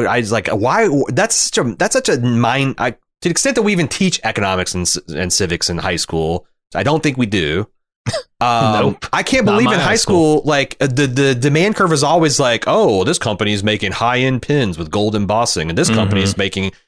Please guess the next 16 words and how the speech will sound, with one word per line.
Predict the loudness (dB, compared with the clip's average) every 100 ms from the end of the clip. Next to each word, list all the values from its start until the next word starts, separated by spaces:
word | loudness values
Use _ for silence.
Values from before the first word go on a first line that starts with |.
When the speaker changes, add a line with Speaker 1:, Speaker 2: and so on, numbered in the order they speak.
| _
Speaker 1:
cheap | -2 -2 -4
pins, | -4 -4 -4 -4 -2
and | -2 -2 -6 _ _ -2
look | -2
at | -2
the | -2
curve | 2 2 2
between | 0 -2 -2 0 2
this | 0 0
and | 0
their | 0
Laffer | 0 0 -2
curve, | 0 0 2
this | 0 0
and | 0
that." | -2